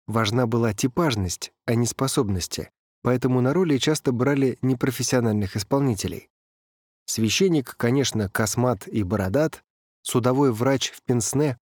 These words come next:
похож на типичного буржуа, а публика в Одессе представляет собой грандиозный групповой портрет,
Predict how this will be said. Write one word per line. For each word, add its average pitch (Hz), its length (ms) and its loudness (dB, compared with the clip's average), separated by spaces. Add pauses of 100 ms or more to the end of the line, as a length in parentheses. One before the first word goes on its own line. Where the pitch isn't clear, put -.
похож 104 400 -2
на 104 140 -4
типичного 110 540 -4
буржуа, 110 520 0 (380)
а - 120 2
публика 120 440 0
в 101 80 0
Одессе 139 420 0
представляет 135 560 -2
собой 127 360 0
грандиозный 117 760 2
групповой 113 460 0
портрет, 107 600 -2